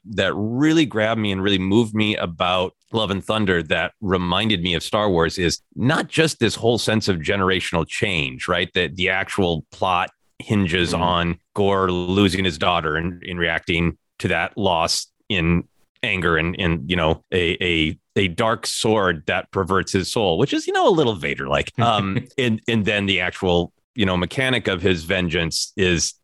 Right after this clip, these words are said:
Speaker 1: kidnapping the kids. And we have all, all the comedy scenes of Thor trying to be there for the kids and even being reminded that some of the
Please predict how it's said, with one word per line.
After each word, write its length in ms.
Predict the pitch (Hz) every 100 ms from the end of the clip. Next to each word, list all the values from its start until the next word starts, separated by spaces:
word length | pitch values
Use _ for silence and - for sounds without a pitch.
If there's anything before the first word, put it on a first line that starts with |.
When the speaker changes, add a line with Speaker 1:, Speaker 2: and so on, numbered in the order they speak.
| -
Speaker 1:
kidnapping 400 | 104 87 80 82
the 80 |
kids. 360 | - - 76 71
And 60 | 80
we 60 |
have 160 | 78 76
all, 160 | 76 85
all 160 | 90
the 200 | 80 76 - _
comedy 320 | - 104 92 90
scenes 320 | - 87 80
of 120 | 87
Thor 240 | - 87
trying 260 | 85 90 85
to 80 | 82
be 240 | 76 90
there 220 | 85 85
for 180 | 73 90
the 100 | 80
kids 600 | 80 - 76 73 71 -
and 240 | 80 78 82
even 240 | 85 90
being 180 | 85 87
reminded 500 | 87 90 90 87 82
that 120 | 87
some 160 | - 95
of 60 |
the 60 | 90